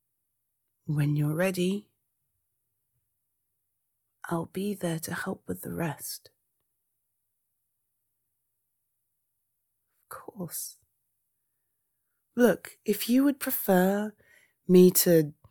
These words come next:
I don't know, shut up for a couple of days and then, you know, show up again when you call, then that's fine.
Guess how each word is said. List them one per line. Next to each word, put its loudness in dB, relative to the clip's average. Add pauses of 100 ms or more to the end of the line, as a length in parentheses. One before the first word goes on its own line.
(360)
I -8
don't 4
know, 4
shut 0
up 2
for 0
a 2
couple -2
of 0
days 2
and -4
then, 2 (640)
you 0
know, 4
show 4
up 0
again 2
when 2
you -2
call, 0
then 0
that's -6
fine. 0